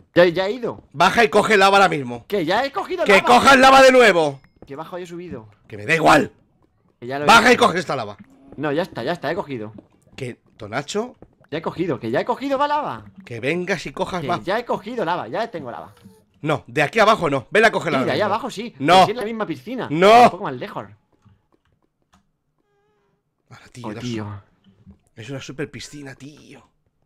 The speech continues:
Speaker 1: Espera, voy a hacer, voy a, voy a bajar.
Speaker 2: A mí no me haga volver a trabajar así de gratis, porque no. Joder.
Speaker 1: Pero si lo has hecho tú porque has querido.
Speaker 2: No, no, los cojones. ¿Tú qué has pedido? Oh, si pudiera bajar ahí y coger lava.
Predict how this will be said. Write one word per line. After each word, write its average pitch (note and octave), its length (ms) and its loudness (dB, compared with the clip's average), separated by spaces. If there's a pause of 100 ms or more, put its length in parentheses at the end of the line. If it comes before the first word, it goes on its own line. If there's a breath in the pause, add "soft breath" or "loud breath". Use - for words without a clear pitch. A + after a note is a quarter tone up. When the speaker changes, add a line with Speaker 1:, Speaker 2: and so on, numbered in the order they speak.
Speaker 1:
Espera, G#2 280 -6
voy B2 140 0
a B2+ 40 -4
hacer, B2+ 200 -10
voy A2 140 -8
a, B2+ 180 -4
voy B2 160 -6
a G#2+ 60 -8
bajar. F2+ 260 -18 (960)
Speaker 2:
A - 1160 -20
mí G2+ 60 -20
no G#2+ 80 -14
me C#3+ 60 -6
haga C3 120 -10
volver G2+ 240 -12
a A#2+ 40 -14
trabajar B2 360 -8
así C3+ 200 -10
de G#2+ 120 -12
gratis, C3+ 600 -10 (180)
porque G2+ 320 -18
no. G#2 140 -16 (240)
Joder. D#3 200 -14
Speaker 1:
Pero E3 80 -4
si G2+ 80 -8
lo A#2 80 -4
has B2 60 -4
hecho E3+ 180 -4
tú E3+ 100 -2
porque E3+ 200 -6
has E3 80 -10
querido. D#3+ 440 -8 (840)
Speaker 2:
No, G#2+ 120 -16
no, G#2+ 140 -14
los G2+ 180 -16
cojones. A2 400 -10
¿Tú D#3+ 100 -12
qué E3+ 80 -6
has - 60 -8
pedido? F#2+ 420 -6 (1120)
Oh, F#4+ 240 -4
si - 100 -8
pudiera C#4 300 -6
bajar F4 240 -6
ahí D#4+ 180 -8
y D#4+ 40 -12
coger D4+ 300 -12
lava. C#4+ 400 -12